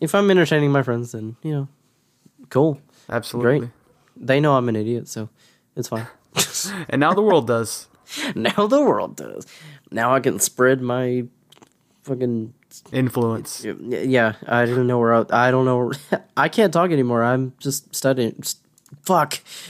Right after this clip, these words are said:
Speaker 1: I'm stuttering. I can't fucking talk anymore. I need to stop.
Speaker 2: Yeah, dude, I'm shot too.
Speaker 1: Oh, shit. Anyways. Well, this was fun. Talked about some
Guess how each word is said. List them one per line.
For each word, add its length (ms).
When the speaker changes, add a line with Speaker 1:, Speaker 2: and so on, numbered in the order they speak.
Speaker 1:
I'm 160
stuttering. 680
I 160
can't 360
fucking 300
talk 220
anymore. 280
I 60
need 180
to 60
stop. 280
Speaker 2:
Yeah, 100
dude, 160
I'm 140
shot 240
too. 240
Speaker 1:
Oh, 320
shit. 560
Anyways. 480
Well, 240
this 180
was 120
fun. 260
Talked 220
about 180
some 340